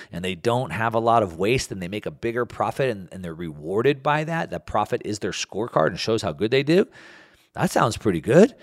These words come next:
If they provide a, a good or value to the market that the market values, they do good and I can invest in that company. But no, that's not E S G. E S G is you either do what we say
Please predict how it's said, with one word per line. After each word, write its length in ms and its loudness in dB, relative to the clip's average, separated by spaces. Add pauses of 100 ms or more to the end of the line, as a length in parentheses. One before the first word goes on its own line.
(140)
If 100 -8
they 120 0
provide 500 4
a, 420 -6
a 60 -4
good 220 2
or 40 4
value 260 -4
to 60 0
the 60 0
market 300 -2
that 100 -6
the 60 -2
market 300 -4
values, 400 2
they 140 2
do 160 -6
good 300 4
and 100 0
I 80 0
can 140 -2
invest 260 0
in 60 -4
that 80 -6
company. 420 -2 (760)
But 100 -4
no, 180 2
that's 160 -2
not 180 -4
E 120 -4
S 100 -8
G. 300 -2
E 40 10
S 100 6
G 200 4
is 200 2 (340)
you 260 4
either 240 4
do 220 4
what 240 6
we 120 -2
say 680 -4